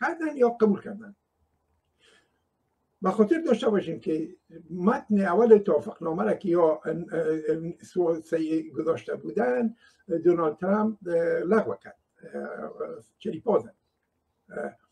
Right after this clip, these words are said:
اما بعد از اینکه دونالد ترامپ دوباره نظر خود تغییر داد، در جنوری سال دو هزار بیست و یک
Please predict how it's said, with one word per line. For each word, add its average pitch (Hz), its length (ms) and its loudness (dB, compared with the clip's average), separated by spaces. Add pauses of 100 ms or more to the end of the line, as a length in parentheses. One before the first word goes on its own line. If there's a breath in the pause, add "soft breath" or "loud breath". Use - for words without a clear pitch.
(460)
اما 202 260 6
بعد 240 340 4
از 220 120 10
اینکه 220 200 -2
دونالد 165 440 2
ترامپ 254 300 -6
دوباره 190 320 2
نظر 202 340 0
خود 240 160 -4
تغییر 262 440 -4
داد، 202 300 2 (1080)
در 165 140 2
جنوری 208 600 -2
سال 185 300 0
دو 170 180 0
هزار 147 560 -2 (960)
بیست - 360 -14
و 120 40 -14
یک 147 360 -2